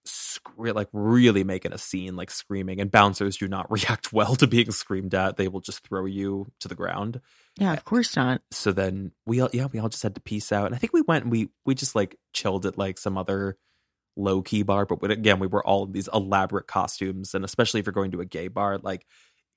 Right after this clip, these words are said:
Speaker 1: it's something to really walk into, like, a low-key dive bar, and I'm,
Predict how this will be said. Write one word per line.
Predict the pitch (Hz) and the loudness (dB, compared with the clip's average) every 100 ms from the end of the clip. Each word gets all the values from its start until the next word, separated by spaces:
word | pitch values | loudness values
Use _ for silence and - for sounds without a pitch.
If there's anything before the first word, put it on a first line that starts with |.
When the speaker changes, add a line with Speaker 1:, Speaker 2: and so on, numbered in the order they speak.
| _ | _
Speaker 1:
it's | - 117 | -10 -8
something | - 139 127 110 | 4 6 6 0
to | 98 | 0
really | 104 101 | -2 -2
walk | 95 101 95 98 | -2 -2 -2 -2
into, | 95 - | -8 -6
like, | 95 90 | -8 -6
a | - | -4
low-key | 98 98 95 - 95 | 0 0 0 -4 -6
dive | 92 95 95 - | -2 -2 -2 0
bar, | 101 101 | 2 2
and | 98 101 98 | 2 0 -4
I'm, | 101 98 | -4 -4